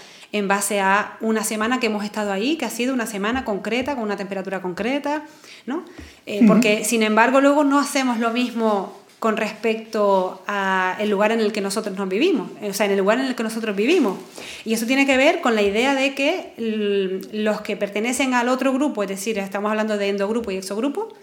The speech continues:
Speaker 1: endogrupo sería el grupo al que yo pertenezco, en este caso, si
Speaker 2: Sí.
Speaker 1: hablamos de países, pues mi país sería España, o si quiero hablar un poco ya más territorialmente, Canarias, ¿no? Eh, yo siento que aquí somos más heterogéneos,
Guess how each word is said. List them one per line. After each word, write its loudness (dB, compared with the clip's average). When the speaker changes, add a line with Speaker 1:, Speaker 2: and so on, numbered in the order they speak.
Speaker 1:
endogrupo 0
sería -2
el -2
grupo -4
al -6
que -6
yo -4
pertenezco, -4
en -2
este -6
caso, -4
si -4
Speaker 2:
Sí. 2
Speaker 1:
hablamos 0
de -4
países, -4
pues -2
mi -2
país -4
sería -2
España, -4
o 0
si -6
quiero -2
hablar 0
un -4
poco 0
ya 0
más -6
territorialmente, -4
Canarias, -2
¿no? -2
Eh, 0
yo 4
siento 0
que -2
aquí -2
somos -2
más 2
heterogéneos, 0